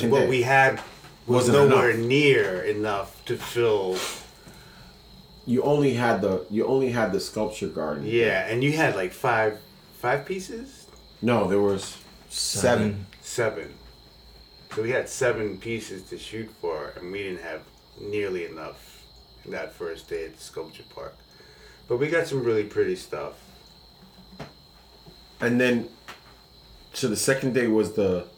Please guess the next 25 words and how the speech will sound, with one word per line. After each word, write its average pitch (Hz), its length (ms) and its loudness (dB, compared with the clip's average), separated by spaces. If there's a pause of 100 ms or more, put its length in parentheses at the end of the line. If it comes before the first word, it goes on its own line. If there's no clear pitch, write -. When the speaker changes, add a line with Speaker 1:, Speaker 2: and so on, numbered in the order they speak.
(1400)
Speaker 2:
The - 60 -18
second 127 460 -2
day 113 160 4
was 95 220 -2
the 92 80 -8
stuff 98 320 -6
we 101 60 -8
got 92 200 -2
underneath 90 460 -6
the - 80 -8
highway. 82 520 -8 (840)
Speaker 1:
Where 123 220 4
were 160 160 4
you 147 200 2
under 143 160 0
the 117 160 -6
highway? 113 300 -6 (1040)
Speaker 2:
That, 120 220 4
I 104 100 2
think 95 260 -8
we 92 80 0
were 85 120 -2
Speaker 3:
There 95 120 -6
was 147 180 -2
Speaker 2:
closer 143 140 -4